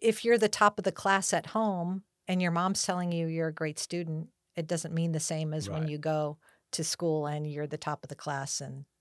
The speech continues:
Speaker 1: getting, you know,
Speaker 2: And the
Speaker 1: A's.
Speaker 2: older ones, they went to college and everything?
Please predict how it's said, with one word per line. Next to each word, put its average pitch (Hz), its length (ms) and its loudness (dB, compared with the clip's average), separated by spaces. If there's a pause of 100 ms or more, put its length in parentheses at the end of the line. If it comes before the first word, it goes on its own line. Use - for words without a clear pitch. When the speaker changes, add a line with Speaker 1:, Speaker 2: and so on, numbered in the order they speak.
(120)
Speaker 1:
getting, 139 380 -8
you 156 100 -4
know, 127 140 -8
Speaker 2:
And 123 140 0
the 135 140 0
Speaker 1:
A's. 131 40 6
Speaker 2:
older 151 200 4
ones, 180 260 -2
they 120 120 4
went 135 200 0
to 120 80 -6
college 147 380 -2
and 143 120 -4
everything? 165 480 -6